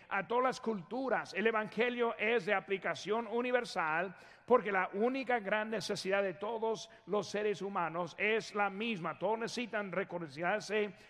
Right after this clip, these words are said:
con el Creador. No hay un evangelio para otro país, para nosotros, otro idioma, es el mismo evangelio.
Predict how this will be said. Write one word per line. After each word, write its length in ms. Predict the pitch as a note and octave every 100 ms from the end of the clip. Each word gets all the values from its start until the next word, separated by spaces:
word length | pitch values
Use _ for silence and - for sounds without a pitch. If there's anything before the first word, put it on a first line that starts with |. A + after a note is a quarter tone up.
| -
con 360 | - G3 G#3+ G#3+
el 260 | F#3 G3 G3
Creador. 680 | F3+ F3+ E3+ E3+ E3 C#3 A#2+ - _ _ _ _ _ _ _ _ _ _ _ _ _ _ _ _ -
No 140 | F#3+
hay 120 | B3 C4
un 260 | C4+ A#3+
evangelio 880 | A3+ G#3 F#3+ - A#3 A#3 G3+ G3 G#3 G#3
para 320 | G3+ G3 G3+
otro 460 | G3 B3 B3+ A#3+ F3
país, 360 | F#3 F#3 G#3+
para 180 | - G3
nosotros, 680 | G3 G3 - A#3+ A#3 G3+ E3
otro 300 | A#3 C4 A#3
idioma, 520 | A3+ A3 G#3 G3 G#3+
es 240 | A#3 A3+ A3+
el 100 | G#3+
mismo 720 | G#3+ C#4 D#4 E3 F#3+ G3+ G3+
evangelio. 800 | G3 F#3+ F3+ E3+ E3+ D#3+ B2 A2+